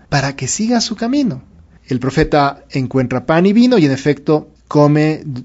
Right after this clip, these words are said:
se vuelve a dormir, le vuelve a despertar el ángel, vuelve a comer y sigue su camino hasta el monte donde se encontrará misteriosamente con Dios.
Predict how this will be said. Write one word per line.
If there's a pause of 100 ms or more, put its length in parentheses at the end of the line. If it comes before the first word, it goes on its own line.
se
vuelve
a
dormir,
le
vuelve
a
despertar
el
ángel,
vuelve
a
comer (400)
y
sigue
su
camino
hasta
el
monte
donde
se
encontrará
misteriosamente
con
Dios.